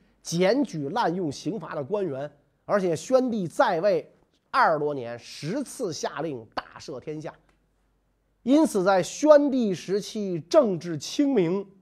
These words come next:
是昭宣之治的一个重要表现。啊，昭宣之治，西汉的这个国家经济强大呀，啊，为中兴提供了强有力的证据。不像咱们今天北方有一个邻国，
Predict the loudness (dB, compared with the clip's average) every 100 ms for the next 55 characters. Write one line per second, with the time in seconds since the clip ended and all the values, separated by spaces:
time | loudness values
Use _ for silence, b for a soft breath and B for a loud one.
0 | _ _ _ _ _ -6 -6 4 6 6
1 | 4 0 -2 -2 -6 -6 -6 -8 -8 -8
2 | -8 -4 -4 -4 -6 -8 -10 -12 -12 -14
3 | -14 _ _ _ -20 -20 _ _ _ _
4 | 4 8 10 8 4 2 0 -2 -2 0
5 | 0 -2 -4 -10 -18 -8 -4 -2 -2 0
6 | -2 -4 -4 -6 -6 -4 -4 -6 -8 -6
7 | -4 -4 -4 -8 -10 -10 -6 -4 -4 -8
8 | -16 -20 -16 -8 -6 -6 -6 -6 -6 -6
9 | -8 -10 -10 -8 -6 -8 -10 -10 -6 -4
10 | -4 -4 -8 -10 -4 -2 -2 -4 -14 _
11 | _ _ _ 0 2 2 0 -2 -2 0
12 | 0 -2 -6 -2 -2 -2 -4 -4 -4 -6
13 | -6 -8